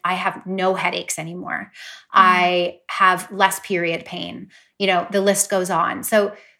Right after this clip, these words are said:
Speaker 1: there is such a massive correlation between inflammation and all of the inflammatory sort of conditions and symptoms that one might feel that I just think focusing simply on removing those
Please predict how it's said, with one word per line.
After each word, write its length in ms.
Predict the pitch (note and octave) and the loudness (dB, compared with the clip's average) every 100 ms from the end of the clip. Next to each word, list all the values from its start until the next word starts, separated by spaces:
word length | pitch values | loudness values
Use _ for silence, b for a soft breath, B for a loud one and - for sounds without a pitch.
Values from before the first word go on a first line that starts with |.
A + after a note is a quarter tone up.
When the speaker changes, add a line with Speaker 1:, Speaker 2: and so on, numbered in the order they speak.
| - | -4
Speaker 1:
there 220 | G#3+ - - | -2 -2 -2
is 300 | A3 A3 - | 0 2 2
such 460 | - - G#3+ G#3+ - _ | 2 4 4 2 -6 _
a 80 | A#3 | -2
massive 500 | A3+ G#3 G3 F#3+ G#3 | 2 4 4 2 -6
correlation 600 | - G3+ G3 F#3+ F#3+ F#3+ | -2 2 2 2 -2 -6
between 320 | F#3 F#3+ F#3 | -10 -10 -10
inflammation 840 | F#3 F#3 F3+ F#3 F#3 F3+ G3+ G3+ G3+ | -8 -8 -8 -6 -6 -4 -2 -2 -4
and 140 | F3+ | -6
all 220 | F3 E3+ | -4 -2
of 120 | F3+ | -2
the 120 | F3+ F3+ | -4 -8
inflammatory 920 | F3 F3 F3+ E3+ E3+ - F3 E3+ F3 | -8 -8 -6 -4 -4 -6 -4 -4 -4
sort 240 | - E3+ | -4 -6
of 100 | E3 | -6
conditions 640 | - F3+ F3 - E3+ E3+ E3+ | -12 -12 -8 -6 -6 -10 -10
and 100 | E3 | -6
symptoms 460 | F3 E3+ F3 F3+ | -6 -8 -10 -2
that 160 | F#3 - | -2 -2
one 160 | F3 | -6
might 260 | F3 F#3 - | -6 -6 -8
feel 440 | F3+ F3 F#3+ B3 B B - | -4 2 4 2 B B -2
that 100 | G3 | 2
I 100 | F#3 | 2
just 240 | F3+ F#3 | 2 0
think 360 | - G3 F#3+ - _ | 2 -2 -2 -10 _
focusing 600 | - G3 G3 G#3+ G#3 F#3+ | 0 0 0 -4 -4 -4
simply 640 | - F#3 F#3 A3 A#3+ B3 | -2 -4 -4 -2 -2 -2
on 160 | G3 F#3 | -4 -4
removing 600 | F#3 F3+ F3+ F3+ F#3 F#3 | -4 -4 -2 -2 -2 -4
those 420 | F3 F3 F3 E3+ | -2 -2 0 -4